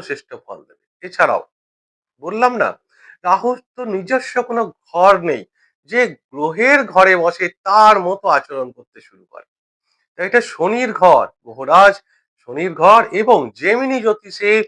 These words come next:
রাহুর এই কুম্ভ রাশিতে আসছে, এটা নিজস্ব ঘর ধরা হয়। জেমিনিতে রাহুকে একাদশেরই কারক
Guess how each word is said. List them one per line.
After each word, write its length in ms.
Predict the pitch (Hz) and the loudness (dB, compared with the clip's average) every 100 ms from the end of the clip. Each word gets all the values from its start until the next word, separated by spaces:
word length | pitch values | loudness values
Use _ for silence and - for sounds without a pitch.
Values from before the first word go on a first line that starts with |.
| _ _ _ _ 120 | _ _ _ _ -4
রাহুর 480 | 131 139 156 202 233 226 _ _ _ | 0 0 0 -4 -4 -4 _ _ _
এই 60 | 151 _ | -20 _
কুম্ভ 300 | 214 226 214 220 196 | -8 -6 -6 -2 2
রাশিতে 360 | 156 160 190 185 170 | 2 0 -8 -4 -4
আসছে, 220 | - - 165 | -4 -6 -6
এটা 160 | 180 180 131 | -2 -4 -4
নিজস্ব 420 | 151 185 175 _ 220 247 - _ _ _ | -8 -6 -6 _ 0 0 0 _ _ _
ঘর 120 | 147 147 | -6 -2
ধরা 160 | 131 139 135 | -2 -2 -2
হয়। 160 | 113 98 | -6 -6
জেমিনিতে 540 | 135 180 180 151 160 220 254 254 _ _ _ _ _ _ | -6 -6 -8 -10 -2 0 0 -2 _ _ _ _ _ _
রাহুকে 400 | 110 110 143 143 170 - 160 | -12 -8 -8 -4 -6 -4 -6
একাদশেরই 640 | - 185 185 196 247 247 - | -2 0 0 -2 -4 -6 -2
কারক 260 | 156 165 | 0 0